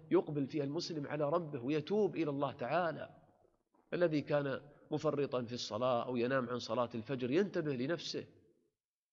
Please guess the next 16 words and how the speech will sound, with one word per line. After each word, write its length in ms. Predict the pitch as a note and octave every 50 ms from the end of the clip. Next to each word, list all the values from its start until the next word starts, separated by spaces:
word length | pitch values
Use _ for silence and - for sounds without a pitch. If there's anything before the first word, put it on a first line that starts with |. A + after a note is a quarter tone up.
| _ _ _
ويحافظ 1120 | C3+ D3 D#3 D3+ C#3 D3 - - - - - - - C3 - F#3 G3+ G3+ F#3 D#3 F3 C#3
على 360 | C3 C3 D#3+ D#3+ D#3 D3+ C#3 - - - - - - _ _ _
صلاته 600 | - - D3+ D3 D3+ E3 E3+ D#3 D3 - - G#2+
في 160 | - - - D#3+
المسجد، 560 | D3+ C#3+ E3 F3 D3 D3+ D3+ D#3+ C#3 - - - - - - - - _ _ _ _ _ _ _ _
ثم 420 | - E3+ F3+ F#3 F3+ F3 F#3 F#3+ F3 - - - - - - _ -
يكثر 460 | E3+ A3 A3+ - - - F#3 E3+ D3
من 160 | C#3+ D#3 E3+
النوافل 720 | E3 D#3 D#3 D#3 D3+ C#3+ D#3 E3+ E3+ D#3+ - - D3+ A#2 - - - - - _ _ _ _ -
من 120 | F#3 F3
السنن 420 | C#3+ - - - C3+ C3 B2+ B2
الرواتب 840 | B2 A2+ A#2+ A#2+ A2+ A#2+ C3 C#3 C3+ C3 B2+ - C3+ C3 C3 A#2+ A2+
وصلاة 380 | A2+ G#2+ - A2+ A#2+ C3 B2+ A#2+ C3+
الضحى 540 | A#2+ A#2+ A#2 C#3 D3 - - C#3+ C#3 C#3
وقيام 500 | C3+ B2+ A#2+ A#2+ A#2+ C3 B2+ C3 C3 C3
الليل، 420 | B2+ B2 B2 C3+ D#3+ E3+ D#3+ D3